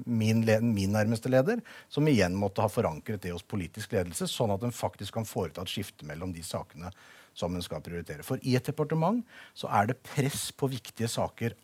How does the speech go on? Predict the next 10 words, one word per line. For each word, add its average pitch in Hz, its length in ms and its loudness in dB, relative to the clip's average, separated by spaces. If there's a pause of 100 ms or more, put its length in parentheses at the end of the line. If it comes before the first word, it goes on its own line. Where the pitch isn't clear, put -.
alltid. 95 460 -2 (720)
Du 127 80 0
har 117 160 8
et 135 220 2 (200)
politisk 139 600 0
nivå 151 300 4
som 156 280 0 (760)
skal 120 500 4
ha 104 200 6
leveranser 110 720 2